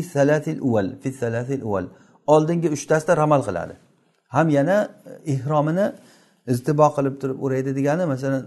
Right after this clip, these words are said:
ihromni yelkadan o'ramaydi-da, o'ng yelkasini chiqarib, orqasidan olib, buyog'ini tushirib, bunday o'raydi. O'ng yelkasi chiqib turadi. O'ng yelkasi. Ma-, bu faqat tavofda.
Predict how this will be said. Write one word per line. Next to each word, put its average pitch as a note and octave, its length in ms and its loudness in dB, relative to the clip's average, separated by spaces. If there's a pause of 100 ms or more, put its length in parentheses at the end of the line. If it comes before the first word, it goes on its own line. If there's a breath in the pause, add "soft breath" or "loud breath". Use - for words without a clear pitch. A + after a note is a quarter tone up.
(120)
ihromni A#2+ 420 0
yelkadan C3+ 400 2
o'ramaydi-da, C#3 580 0 (680 loud breath)
o'ng F#3 260 4
yelkasini D3 560 4
chiqarib, E3 460 4
orqasidan C3+ 500 2
olib, D#3 220 0
buyog'ini C3+ 300 2
tushirib, D#3 380 -6
bunday A#2+ 240 0
o'raydi. E2+ 340 -8 (480)
O'ng D3+ 160 4
yelkasi C3+ 420 4
chiqib - 200 -16
turadi. E2+ 300 2 (880 soft breath)
O'ng C3 180 0
yelkasi. F2+ 400 -6
Ma-, G#2 240 -8
bu E3 140 4
faqat E3+ 360 -2
tavofda. C#3 380 2